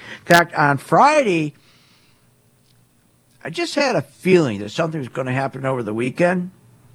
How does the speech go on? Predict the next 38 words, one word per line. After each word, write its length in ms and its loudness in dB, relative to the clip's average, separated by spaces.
because 200 -6
I 100 0
could 140 -4
see 300 2
all 300 2
the, 160 0
the, 260 -16
the 160 -2
news 420 2
we 80 -2
were 60 -4
getting 360 -4
in 240 0
every 340 -2
day 340 0
was 160 -6
getting 320 -8
worse 460 0
and 200 -10
worse. 360 -4
Trucking 540 -2
sentiment, 520 -6
lowest 360 0
in 80 -10
thirty-two 500 -4
years. 420 -2
Freight 420 2
shipments, 600 -8
lo-, 180 -2
uh, 440 -4
the, 180 -6
the, 200 -6
the 180 -6
worst 340 0
since 200 -6
two 180 0
thousand 560 0
eight. 280 2